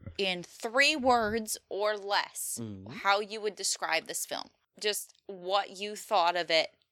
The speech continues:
Speaker 1: How would you describe it in three words or less?
Speaker 2: Wow.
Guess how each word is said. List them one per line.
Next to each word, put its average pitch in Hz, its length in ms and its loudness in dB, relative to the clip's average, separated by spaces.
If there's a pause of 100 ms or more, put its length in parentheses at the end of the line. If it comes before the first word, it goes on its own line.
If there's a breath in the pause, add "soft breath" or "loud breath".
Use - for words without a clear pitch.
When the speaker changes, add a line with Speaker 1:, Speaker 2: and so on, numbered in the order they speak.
(460)
Speaker 1:
How 175 200 2
would 175 160 -6
you 180 100 -6
describe 165 440 0
it - 100 -4
in 160 120 -8
three 160 180 -4
words 127 320 -4
or 151 60 0
less? - 420 0 (1200 loud breath)
Speaker 2:
Wow. 101 480 -2